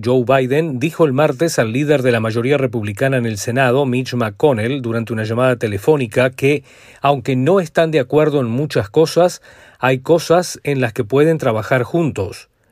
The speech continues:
McConnell, que se había abstenido de declarar a Biden ganador, dijo en un discurso en el Senado el martes que la victoria de Biden por trescientos seis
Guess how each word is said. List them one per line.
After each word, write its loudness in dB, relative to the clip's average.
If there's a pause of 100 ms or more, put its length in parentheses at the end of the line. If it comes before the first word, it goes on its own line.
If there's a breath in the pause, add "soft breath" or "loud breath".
(160)
McConnell, 0 (300 loud breath)
que -2
se -2
había 2
abstenido -2
de 0
declarar 0
a 0
Biden 0
ganador, 0 (360 loud breath)
dijo -2
en 0
un -2
discurso -4
en 0
el -2
Senado 0
el 0
martes -2
que 0
la 2
victoria 0
de 2
Biden 0
por -2
trescientos -4
seis 0